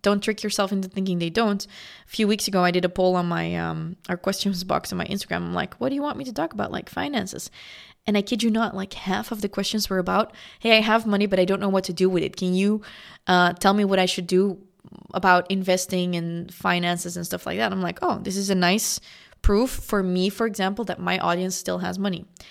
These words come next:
And now there might be a limiting belief popping up or an objection like, "Yes, Amy, but your audience is rich and they're good entrepreneurs. My audience is poor."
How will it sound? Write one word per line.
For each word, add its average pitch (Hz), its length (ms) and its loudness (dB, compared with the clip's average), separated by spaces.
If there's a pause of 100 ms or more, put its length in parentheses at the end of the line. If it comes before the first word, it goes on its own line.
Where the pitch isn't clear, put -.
(480)
And 208 200 2
now 220 280 6
there 208 200 4
might 208 420 -2
be 214 120 -2
a 202 80 2
limiting 202 420 0
belief 185 440 -4
popping 196 360 -2
up 190 160 -6
or 190 80 -2
an 185 60 -4
objection 190 420 -4
like, 190 200 -4
"Yes, 208 480 0
Amy, 180 360 0
but - 160 -10
your 233 180 2
audience 208 400 2
is 175 220 -4
rich 233 400 -2
and 185 100 -4
they're 226 140 2
good 220 200 -2
entrepreneurs. 202 640 -2
My 233 240 -4
audience 226 480 -4
is - 140 -10
poor." - 480 -6